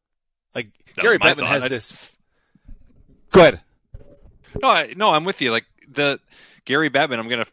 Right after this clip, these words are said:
Speaker 2: probably finish your thought. He has this, he, the original six teams are fine. They're gonna be good. He's just trying to keep the Southern teams going. He wants his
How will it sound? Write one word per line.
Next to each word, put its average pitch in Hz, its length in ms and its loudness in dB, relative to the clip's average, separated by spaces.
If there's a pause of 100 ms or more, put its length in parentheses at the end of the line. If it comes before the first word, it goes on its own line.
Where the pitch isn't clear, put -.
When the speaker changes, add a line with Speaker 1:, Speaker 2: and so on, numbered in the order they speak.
(120)
Speaker 2:
probably 123 180 -2
finish 123 240 -8
your 110 100 -8
thought. 117 360 -4 (340)
He 127 240 -10
has 131 260 -4
this, - 420 -10 (1080)
he, 175 160 -10
the 143 400 -2
original 214 340 0
six - 200 -4
teams 190 180 -4
are 139 60 -8
fine. 120 260 -8 (920)
They're 180 120 2
gonna 180 180 -6
be 160 80 -4
good. 135 220 -6
He's 123 180 -6
just - 220 -16
trying 151 260 -2
to 139 60 -6
keep - 280 -14 (360)
the 120 100 -12
Southern 147 400 -2
teams 127 380 -12
going. 98 340 -4
He 110 80 -8
wants 123 300 -6
his 123 260 -6